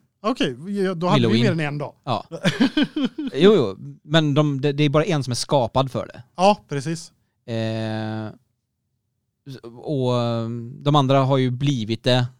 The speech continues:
Speaker 2: efter,
Speaker 1: Men
Speaker 2: allt eftersom.
Speaker 1: Ja, de har blivit
Speaker 2: Med
Speaker 1: uppdaterade och
Speaker 2: uppdateringarna.
Speaker 1: allting.
Speaker 2: Precis.
Speaker 1: Jajamän.
Speaker 2: Så att, eh, det är inte helt, ja, jo, förresten, vi hade en annan. Scratbow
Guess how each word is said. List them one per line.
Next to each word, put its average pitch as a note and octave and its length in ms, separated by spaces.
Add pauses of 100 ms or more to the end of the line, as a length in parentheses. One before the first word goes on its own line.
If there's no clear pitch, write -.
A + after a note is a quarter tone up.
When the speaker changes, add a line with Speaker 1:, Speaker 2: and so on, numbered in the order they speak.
(120)
Speaker 2:
efter, D3 380
Speaker 1:
Men C#3+ 80
Speaker 2:
allt B2 140
eftersom. A#2+ 540
Speaker 1:
Ja, D3+ 260
de C#3+ 140
har D3+ 100
blivit D3+ 180 (100)
Speaker 2:
Med C3+ 120
Speaker 1:
uppdaterade - 20
och C3+ 240
Speaker 2:
uppdateringarna. A2 300
Speaker 1:
allting. A#2+ 320
Speaker 2:
Precis. A#2 200
Speaker 1:
Jajamän. D#3+ 260 (840)
Speaker 2:
Så - 160
att, B2 160
eh, B2 40
det A#2+ 40 (360)
är - 20
inte D3 240
helt, C3+ 160
ja, D3 260
jo, F#3 360 (100)
förresten, A#2+ 260
vi C3+ 60
hade D#3 160
en C#3 160
annan. G2 260 (640)
Scratbow A#2+ 560